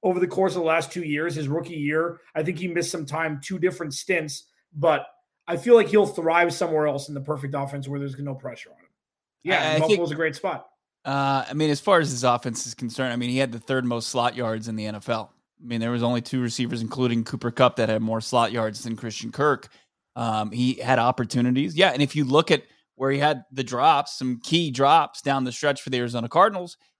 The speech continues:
Speaker 2: he probably has his first thousand-yard receiving, uh, season of his career. That's on Christian Kirk. I'm, I'm not gonna sit here and blame the offense for that. I'm not gonna sit here and get into the replies about Chris-, about Kyler Murray and if he could hit Christian Kirk,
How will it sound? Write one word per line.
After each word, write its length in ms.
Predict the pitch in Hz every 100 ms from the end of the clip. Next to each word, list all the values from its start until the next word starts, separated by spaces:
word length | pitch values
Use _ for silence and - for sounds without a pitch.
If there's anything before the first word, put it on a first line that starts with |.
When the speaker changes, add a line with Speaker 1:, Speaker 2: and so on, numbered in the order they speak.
| -
Speaker 2:
he 100 | 156
probably 640 | - 190 202 202 185 185
has 300 | 156 165 190
his 160 | 170 156
first 320 | 175 165 -
thousand-yard 600 | 160 175 160 165 160 160
receiving, 560 | 147 - 180 170 156 143 _ _ -
uh, 320 | 135 135 131 -
season 600 | - 214 175 143 143 - _ _
of 180 | 139 143
his 160 | 165 143
career. 520 | 156 165 208 120 - _
That's 240 | 143 170
on 140 | 196 160
Christian 400 | 175 151 127 117
Kirk. 220 | 127 104
I'm, 180 | 113 135
I'm 260 | 127 139 156
not 180 | 156 135
gonna 160 | 135
sit 180 | 123 143
here 180 | 135 123
and 300 | 110 123 117
blame 280 | 123 127 120
the 100 | 113
offense 420 | 117 127 123 117
for 160 | -
that. 280 | 120 113 113 _ _
I'm 100 | 127
not 100 | 135
gonna 160 | 131 127
sit 180 | - 131
here 240 | 123 131
and 260 | 123 113 117
get 160 | 131 131
into 300 | 127 117 120
the 120 | 120
replies 720 | 117 - 131 131 135 127 117
about 260 | 117 117 -
Chris-, 360 | - 143 -
about 440 | 131 120 110 123 -
Kyler 360 | 143 139 131
Murray 320 | 120 127 135 120
and 100 | 117
if 140 | 113
he 100 | 120
could 180 | 123 113 _ _ -
hit 140 | 151
Christian 420 | - 143 - 120
Kirk, 380 | 113 147 143 -